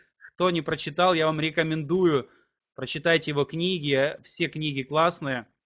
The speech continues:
вы многое для себя откроете. Именно с, с книги «Квадрант денежного потока» я просто поменял свое мышление и начал, а, по-другому относиться к, э, ра-, ра-, работе по найму и бизнесу.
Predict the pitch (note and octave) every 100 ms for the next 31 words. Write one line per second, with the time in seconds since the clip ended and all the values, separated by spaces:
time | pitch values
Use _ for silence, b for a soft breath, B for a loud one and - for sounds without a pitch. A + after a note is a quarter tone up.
0 | _ _ _ A#2+ C#3 C#3+ D#3+ D3+ C3+ C3
1 | C#3+ C3+ C3 - D3+ B2 A2 A#2 B2 C#3
2 | C#3+ - C#3+ - - - E3 E3 C#3 C#3
3 | _ _ C#3 C#3 E3 D3 D#3 D3 C#3+ C#3
4 | C#3+ C#3+ F#3 D3 C3+ C3+ C#3 D3+ D3+ C3
5 | C3+ C3+ C#3 C3 C3+ B2+ B2+ C#3+ D#3+ C#3
6 | B2 C3 C3+ C3+ A#2+ b b b A#2+ A#2+
7 | C3 D3 D3+ D3 A#2+ B2+ - D3+ - B2+
8 | - C3 B2 B2 A#2+ A#2 B2 C3 D3+ D3
9 | D3 D3 C3+ C#3+ D#3+ D3 B2+ C3 A2+ G#2+
10 | -